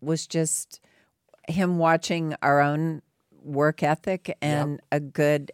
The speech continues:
Speaker 1: education, and then the rest of it he's done himself.
Speaker 2: Yeah.
Speaker 1: And you can call him that, use that name for him, but it really isn't true.
Speaker 2: Right. Well, um,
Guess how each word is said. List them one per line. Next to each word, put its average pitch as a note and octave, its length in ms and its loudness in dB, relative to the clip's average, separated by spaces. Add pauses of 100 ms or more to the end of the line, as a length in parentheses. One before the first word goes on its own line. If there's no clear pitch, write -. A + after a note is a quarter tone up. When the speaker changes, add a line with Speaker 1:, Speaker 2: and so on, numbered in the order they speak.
Speaker 1:
education, D#3 920 -4
and C#3+ 260 -4
then C#3+ 160 -2
the C#3+ 100 -2
rest C#3 360 2
of D#3 120 -4
it D#3 100 -2
he's D#3 260 -6
done C#3+ 200 -4
himself. C#3 760 -4
Speaker 2:
Yeah. D3 100 -4
Speaker 1:
And D3 200 -4 (420)
you F3 120 -2
can D#3 320 -4 (240)
call E3+ 480 0
him E3 380 -2
that, C#3+ 240 0 (160)
use D#3+ 360 -6
that C3 180 -2
name D#3+ 240 -4
for E3 140 -8
him, C#3 120 -4
but C#3 140 -6
it C#3 120 -6 (180)
really D#3 360 -2
isn't D3+ 240 -4
true. F#3+ 320 -8
Speaker 2:
Right. D3 300 -10 (500)
Well, D#3+ 240 -2
um, F3+ 360 0